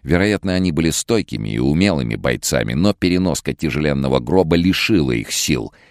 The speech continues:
и они не смогли защищаться и контратаковать. "На катере люди Савина!" — крикнул Тарло, бегом спускаясь к морю. "Стоять! Стрелять буду!"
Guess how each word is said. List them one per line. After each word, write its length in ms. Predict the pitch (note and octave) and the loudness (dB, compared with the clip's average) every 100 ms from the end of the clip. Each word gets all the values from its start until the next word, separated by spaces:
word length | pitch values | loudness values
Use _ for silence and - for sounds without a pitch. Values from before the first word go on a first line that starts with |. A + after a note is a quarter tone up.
| _ | _
и 80 | D#2 | -4
они 220 | D#2 E2 | 0 0
не 120 | D#2+ | 0
смогли 440 | C#2 F2 D#2 C2 | -2 -4 -4 -4
защищаться 840 | G#1 B1 - B1 - D2+ C2+ - D2 | -4 -6 -6 -6 -4 0 0 0 -2
и 80 | C2+ | -4
контратаковать. 1080 | - C#2 B1 - B1+ B1+ B1+ A1+ G1+ - - _ _ _ _ | 0 -2 0 -4 -6 -6 -2 -2 -2 -8 -20 _ _ _ _
"На 200 | F#2+ A#2 | 4 4
катере 420 | - C3 B2+ A2+ | 6 4 6 6
люди 300 | A#2 A#2+ G#2 | 8 8 8
Савина!" — 540 | A2 - C#3 D#2+ C#2 B1 | 6 4 4 2 0 -2
крикнул 400 | F2 D2+ D2 C2+ - | -2 -2 0 -2 0
Тарло, 380 | D#2+ C#2+ D2+ G#1+ | 0 2 2 0
бегом 420 | A1 E2 D#2 A1+ | 0 0 2 0
спускаясь 580 | - - - C#2+ A#1+ - | -4 -6 -2 -2 -2 -4
к 60 | |
морю. 280 | E2+ C#2 B1+ | 0 0 0
"Стоять! 640 | - - D#3+ F#3 E3 D2+ - | 0 4 4 6 2 2 0
Стрелять 560 | - C#3+ F#3+ F#3+ C3+ | 2 4 4 4 2
буду!" 440 | D2+ A2 D#2+ C2 | 4 2 4 0